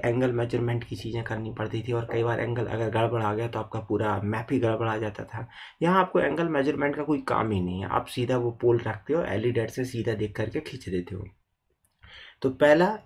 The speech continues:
एंगल मेजरमेंट का कोई झंझट ही नहीं है। दूसरा, मैप जो है वो अलग से नहीं बनाना है,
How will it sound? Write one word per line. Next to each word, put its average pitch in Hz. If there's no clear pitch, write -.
एंगल 185
मेजरमेंट 147
का 160
कोई 151
झंझट 104
ही 90
नहीं 87
है। -
दूसरा, 104
मैप 143
जो 170
है 151
वो 180
अलग 147
से -
नहीं 120
बनाना 95
है, 82